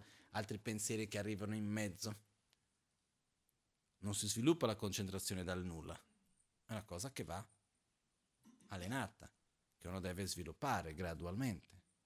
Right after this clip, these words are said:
Però sono qualità importantissime per una vita soddisfatta. Per veramente star bene e poter portare il bene agli altri.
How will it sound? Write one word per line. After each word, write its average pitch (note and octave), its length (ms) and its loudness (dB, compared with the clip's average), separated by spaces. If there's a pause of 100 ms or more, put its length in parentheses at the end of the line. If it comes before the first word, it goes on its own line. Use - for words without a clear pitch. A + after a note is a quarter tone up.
(220)
Però C#3+ 120 -2
sono A2 240 -4
qualità A#2 340 -2
importantissime G2+ 1000 -4 (240)
per D#3 240 6
una A#2 140 0
vita G#2+ 500 -2 (160)
soddisfatta. - 760 -6 (2500)
Per - 300 2 (920)
veramente A2+ 500 4
star A2+ 280 2
bene D3+ 340 0
e A2 40 -2
poter A#2 340 -2
portare A2+ 680 0
il F#2 240 -2
bene E2 400 -4
agli E2+ 180 -8
altri. - 260 -10